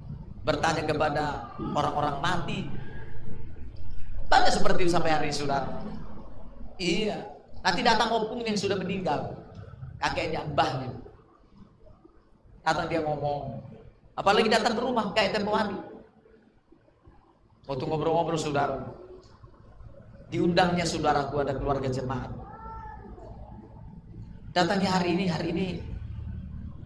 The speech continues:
empat puluh hari. Karena dianggap empat puluh hari itu gentayangan, selama empat puluh hari itu rohnya.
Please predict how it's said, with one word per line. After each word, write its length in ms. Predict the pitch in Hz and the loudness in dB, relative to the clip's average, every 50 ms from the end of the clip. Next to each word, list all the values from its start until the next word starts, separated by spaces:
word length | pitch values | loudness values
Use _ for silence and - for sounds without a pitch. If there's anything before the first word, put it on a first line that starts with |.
| - - - - 143 | -12 -10 -8 -4 -2
empat 160 | - 160 156 | -2 -2 -2
puluh 160 | 170 170 165 | 0 0 0
hari. 320 | 160 160 170 170 180 170 170 190 - - - - - - - - - - - - - - - - - - - - - - - - - - - - - - - - - - - - - - - - - - - - - - - - - - - - - - - | 2 2 2 2 2 0 0 -2 -2 -4 -4 -4 -4 -4 -2 0 2 2 4 4 2 2 0 0 -2 -4 -2 -2 -2 -2 -2 -4 -6 -6 -4 -2 -2 -2 -2 -4 -6 -6 -4 -4 -4 -4 -6 -8 -10 -10 -10 -8 -8 -6 -6 -6 -6 -6 -8 -8 -6 -6 -4
Karena 240 | 131 131 139 143 | -4 -2 0 0
dianggap 400 | 139 139 147 - - - 180 - | 2 2 4 4 6 8 8 8
empat 160 | - 190 190 - - | 6 6 4 6 8
puluh 80 | 151 147 | 8 8
hari 140 | 147 147 151 | 10 8 8
itu 100 | 160 175 156 | 6 4 4
gentayangan, 960 | 143 160 156 143 143 - 143 147 143 - - - 175 180 170 - - - - | 2 4 4 4 4 4 4 6 6 6 6 6 6 4 4 4 2 0 0
selama 400 | - - - 147 151 147 147 147 | 0 0 0 2 2 2 2 0
empat 160 | 147 147 147 - - | 0 -2 -2 -4 -2
puluh 80 | 143 143 | -2 0
hari 180 | 143 143 147 139 131 | 0 0 0 -2 -2
itu 80 | 147 139 135 | -4 -4 -4
rohnya. 400 | 127 139 131 127 123 127 120 | -2 -2 -2 -2 -4 -4 -6